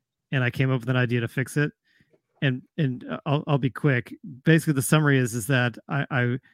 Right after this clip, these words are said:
I suggested that they take the thirty-two best teams,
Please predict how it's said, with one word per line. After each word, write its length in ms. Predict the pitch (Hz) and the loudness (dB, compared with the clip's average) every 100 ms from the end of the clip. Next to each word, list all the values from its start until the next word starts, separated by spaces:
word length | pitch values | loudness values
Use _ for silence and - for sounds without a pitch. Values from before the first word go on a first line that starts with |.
| _ _ _ - | _ _ _ -2
I 80 | 135 | 0
suggested 640 | 131 147 120 139 - 139 | 2 0 2 2 2 0
that 400 | 117 123 117 - - _ _ _ | 0 0 0 -4 -20 _ _ _
they 80 | - | -2
take 200 | 131 143 | 0 0
the 100 | 143 | 0
thirty-two 440 | - 143 139 - 131 | 2 2 2 0 0
best 260 | 127 120 | 0 -2
teams, 540 | - 127 131 147 - | -2 0 0 -2 -8